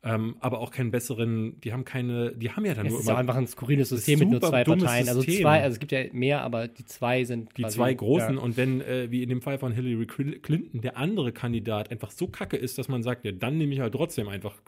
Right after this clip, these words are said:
Speaker 1: Donald Trump.“ Na, was ist das denn?
Speaker 2: Hm.
Speaker 1: Dann stehst du da, ne? Und, ähm, ich glaube, das Sch-, äh, Schmieren, äh, Theater endet erst, wenn ein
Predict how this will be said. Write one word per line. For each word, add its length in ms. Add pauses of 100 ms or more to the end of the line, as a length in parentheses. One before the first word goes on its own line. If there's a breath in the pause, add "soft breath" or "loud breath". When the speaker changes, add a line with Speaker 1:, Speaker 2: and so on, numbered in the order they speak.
Speaker 1:
Donald 300
Trump.“ 280 (260 loud breath)
Na, 140
was 120
ist 160
das 200
denn? 280
Speaker 2:
Hm. 180
Speaker 1:
Dann 100
stehst 320
du 40
da, 280
ne? 240
Und, 340
ähm, 360 (420 loud breath)
ich 160
glaube, 340
das 180
Sch-, 460
äh, 140
Schmieren, 580
äh, 360 (760)
Theater 440 (260)
endet 260
erst, 500
wenn 300
ein 560